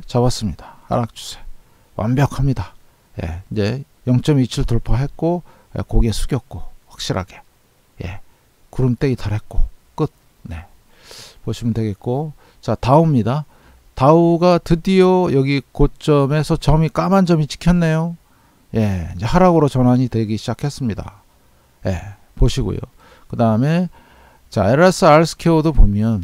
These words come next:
역대 최고급입니다. 이게, 여기가, 이게, 예, 여기 보시면 엄청나지요.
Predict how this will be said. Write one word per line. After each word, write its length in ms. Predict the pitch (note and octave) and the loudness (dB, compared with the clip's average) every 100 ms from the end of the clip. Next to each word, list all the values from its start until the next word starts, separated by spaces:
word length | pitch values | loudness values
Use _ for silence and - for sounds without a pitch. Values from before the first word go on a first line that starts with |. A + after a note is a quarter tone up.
| F2+ | -2
역대 340 | A2 - F#3+ | -4 0 0
최고급입니다. 880 | F3 - A3 G3+ - C#3+ G2+ F2 A#2+ | 4 6 6 4 0 0 0 -4 -6
이게, 280 | G2 E2 E2 G2 | -6 -8 -14 -8
여기가, 360 | G2+ F#2 F2 E2 _ _ _ _ _ _ _ | -6 -6 -10 -18 _ _ _ _ _ _ _
이게, 320 | G#2 F2 F2 - - _ _ _ _ _ _ - | -10 -8 -12 -16 -20 _ _ _ _ _ _ -16
예, 160 | D#2+ F#2 | -16 -8
여기 240 | G#2 G#2+ F2+ | -6 -6 -4
보시면 460 | - - G2 D#2 E2 _ _ _ _ _ _ - | -6 -4 -6 -8 -12 _ _ _ _ _ _ -6
엄청나지요. 800 | B2 C3+ D#3+ D3+ G#2 A#2+ C3 | -2 0 2 2 0 -4 -8